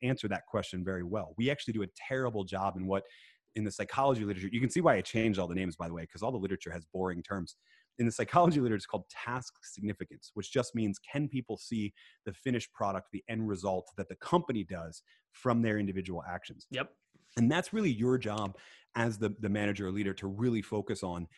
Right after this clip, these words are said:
Speaker 1: is bring them that task significance. Share with them stories of people whose lives have changed because of the work that you do, or at least made easier because of the work that you do. Share with them stories that if they're motivated by what I call the revolutionary fight, which is the fight to change the industry. My dentist is the revolutionary fight.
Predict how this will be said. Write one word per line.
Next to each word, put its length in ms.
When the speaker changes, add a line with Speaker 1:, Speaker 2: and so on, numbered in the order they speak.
Speaker 1:
is 120
bring 340
them 160
that 220
task 340
significance. 500
Share 280
with 120
them 140
stories 420
of 80
people 240
whose 160
lives 300
have 100
changed 420
because 360
of 40
the 60
work 340
that 120
you 140
do, 160
or 80
at 60
least 200
made 260
easier 420
because 220
of 40
the 60
work 220
that 120
you 80
do. 60
Share 160
with 120
them 120
stories 280
that 120
if 100
they're 100
motivated 440
by 160
what 120
I 60
call 140
the 80
revolutionary 600
fight, 260
which 140
is 80
the 80
fight 240
to 60
change 360
the 120
industry. 380
My 120
dentist 460
is 120
the 100
revolutionary 580
fight. 240